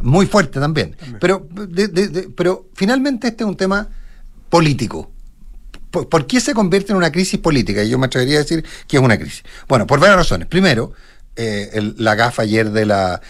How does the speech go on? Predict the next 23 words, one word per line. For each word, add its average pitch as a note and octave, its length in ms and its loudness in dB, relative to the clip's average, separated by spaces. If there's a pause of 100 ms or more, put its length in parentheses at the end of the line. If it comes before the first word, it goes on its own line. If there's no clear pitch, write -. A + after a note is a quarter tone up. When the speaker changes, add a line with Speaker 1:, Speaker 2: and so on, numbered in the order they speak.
(100)
Speaker 1:
de G#2 120 -2
la G2 80 -2
ministra G2 400 -2
Vallejo, G#2+ 640 2
que F2 120 -8
la F2 120 -4
comentaba F2 340 0
más F#2 140 -2
temprano F#2+ 340 -2
Leslie F#2+ 220 0
Ayala, E2+ 320 -2 (340)
la F#2 140 2
GAF G2 180 4
de G#2 140 2
la, F2 300 2
de F2+ 120 2
la, E2 380 0
de D#2+ 200 -4
la E2 60 0
ministra E2+ 240 0
Vallejo F#2 400 2
es E2+ 140 -2
compleja. - 580 -2